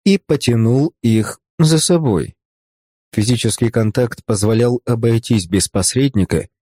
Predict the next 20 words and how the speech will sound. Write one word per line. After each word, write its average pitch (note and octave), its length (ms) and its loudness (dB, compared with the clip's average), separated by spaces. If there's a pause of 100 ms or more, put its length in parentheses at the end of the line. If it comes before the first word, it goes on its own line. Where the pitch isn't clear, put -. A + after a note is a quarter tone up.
(480)
и F3+ 80 0
вскоре A#2 480 0
мое B2+ 320 2
сознание G2 760 0
оказалось F#2 840 0
у F#2 80 2
серой E2+ 500 0
сферы F2+ 460 0
чужого F#2 480 -2
разума. D#2 480 -4 (1120)
Каст - 460 -4 (480)
ждал C#3+ 400 2
меня C3+ 320 4
на B2 60 4
ее A#2 220 2
границе. F#2+ 600 -2 (880)
В F#2+ 160 0
этом G2 260 0
сумрачном F#2+ 680 0
мире G2+ 380 2